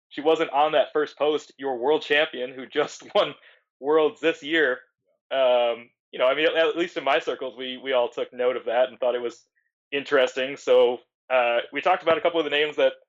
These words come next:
might potentially move, and I think Kat could be a name that,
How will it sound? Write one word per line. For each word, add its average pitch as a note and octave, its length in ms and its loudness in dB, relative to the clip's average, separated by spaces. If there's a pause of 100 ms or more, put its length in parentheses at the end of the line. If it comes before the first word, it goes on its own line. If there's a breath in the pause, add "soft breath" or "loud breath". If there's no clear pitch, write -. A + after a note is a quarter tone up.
(360)
might C#3+ 220 0
potentially D#3+ 380 -4
move, E3 400 -2
and C3+ 100 -2
I D3+ 300 0
think G3 240 -12
Kat E3 280 0
could E3 140 -6
be F#3 120 -4
a F3+ 60 -4
name E3+ 240 -6
that, F3 220 -2